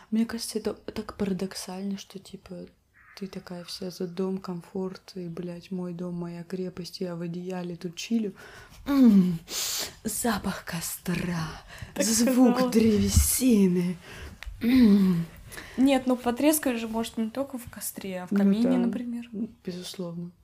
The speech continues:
Speaker 1: <laughs> Трехдневного перегара с Балтики девятки.
Speaker 2: <laughs> Отрыжки от Балтики девятки. Запах, запах свежих фруктов.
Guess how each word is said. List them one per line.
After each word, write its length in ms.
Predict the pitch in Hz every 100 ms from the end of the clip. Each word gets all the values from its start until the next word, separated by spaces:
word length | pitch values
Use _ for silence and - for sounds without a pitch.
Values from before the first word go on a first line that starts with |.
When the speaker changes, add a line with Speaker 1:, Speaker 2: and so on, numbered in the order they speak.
| _ _ _ _ _ _ -
Speaker 1:
<laughs> 280 | 269 262 202
Трехдневного 680 | 233 226 202 233 226 208 196
перегара 580 | - 226 220 214 214 208
с 80 | 190
Балтики 520 | 214 220 220 208 196
девятки. 600 | 214 226 240 247 254 - - -
Speaker 2:
<laughs> 260 | - - -
Отрыжки 640 | 240 - - 262 - -
от 140 | 233 -
Балтики 640 | 262 254 - - - - -
девятки. 540 | 240 - - - - - - _ _ _ _ - - - - - 302 277 262 -
Запах, 840 | 208 220 202 190 190 196 - - _ -
запах 560 | 226 214 202 - - -
свежих 720 | 240 285 285 277 - - - _
фруктов. 600 | - 220 226 214 - -